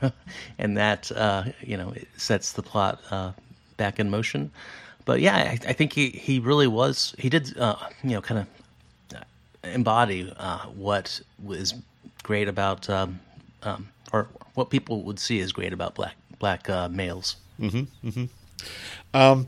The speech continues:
Speaker 2: yeah, there were, there were definitely the moments of comic relief as well. I think about, uh, Elisha Cook Junior, not a, maybe a familiar name, but the face you probably will recognize if you've watched much of fifties, sixties, seventies T V. He's the guy who had the little hook hand. He was the morgue
Speaker 1: Oh,
Speaker 2: attendant.
Speaker 1: right.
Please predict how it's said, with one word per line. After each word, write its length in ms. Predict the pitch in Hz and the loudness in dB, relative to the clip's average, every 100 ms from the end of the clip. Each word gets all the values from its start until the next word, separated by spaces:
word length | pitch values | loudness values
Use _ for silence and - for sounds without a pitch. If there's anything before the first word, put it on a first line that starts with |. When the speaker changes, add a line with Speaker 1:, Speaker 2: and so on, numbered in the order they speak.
| - | -4
Speaker 2:
yeah, 220 | - 147 131 | 6 8 12
there 140 | 156 | 12
were, 120 | 151 | 12
there 160 | 127 131 | 10 10
were 120 | 123 | 10
definitely 420 | 110 107 - 101 | 8 4 4 0
the 160 | 90 90 | 0 -2
moments 360 | 87 85 85 | -2 -2 -6
of 100 | 82 - | -6 -2
comic 400 | 92 82 82 85 | 0 0 -2 0
relief 360 | 82 78 - | 0 -2 -2
as 160 | 82 - | -4 0
well. 180 | 78 78 | 0 0
I 80 | |
think 240 | 78 90 78 | -2 -4 -4
about, 440 | 76 82 78 - | 0 2 2 0
uh, 200 | 82 76 73 - | 0 0 -2 -4
Elisha 500 | 95 82 87 - 90 | -2 2 2 4 0
Cook 340 | - 92 - | 2 0 0
Junior, 540 | 80 85 85 95 107 113 | -2 0 2 4 4 4
not 220 | 101 87 | 2 2
a, 60 | |
maybe 280 | 82 87 82 | 0 -2 -2
a 40 | 80 | -6
familiar 460 | - 87 85 85 | -4 -2 0 0
name, 260 | 85 87 85 | 0 0 0
but 160 | - | -2
the 80 | 90 | -4
face 360 | - 92 95 - | -2 -2 0 -4
you 60 | |
probably 380 | 95 92 85 87 | -6 -4 -2 -2
will 260 | 76 80 80 | -4 -4 -2
recognize 540 | 82 85 82 80 76 | -2 -4 -6 -6 -4
if 160 | 78 82 | -4 -4
you've 140 | 78 | -2
watched 300 | 78 78 - | 0 0 0
much 280 | 80 78 - | -2 -2 2
of 240 | 82 76 - - - - - | 0 0 -8 -18 -18 -20 0
fifties, 500 | 101 95 90 85 - | 2 4 4 2 2
sixties, 480 | 87 - - 82 - | 0 0 -2 0 2
seventies 560 | 87 78 78 76 - | 2 0 -4 -4 -4
T 240 | - 95 80 | -6 -6 -6
V. 260 | 80 80 | -4 -6
He's 280 | 78 98 95 | -2 -2 0
the 100 | 95 | 0
guy 280 | 82 80 76 | 4 4 4
who 160 | 92 78 | 0 0
had 200 | 85 76 | 0 2
the 80 | |
little 220 | 76 76 67 | -2 -2 0
hook 260 | 95 90 | 0 0
hand. 440 | - 92 90 87 85 | 2 4 4 2 0
He 120 | 85 | 0
was 160 | 80 76 | 0 0
the 100 | 71 | -4
morgue 360 | 71 78 87 | 0 2 4
Speaker 1:
Oh, 40 | 87 | 2
Speaker 2:
attendant. 460 | - 95 92 95 | 6 4 6 6
Speaker 1:
right. 200 | 113 110 | 6 4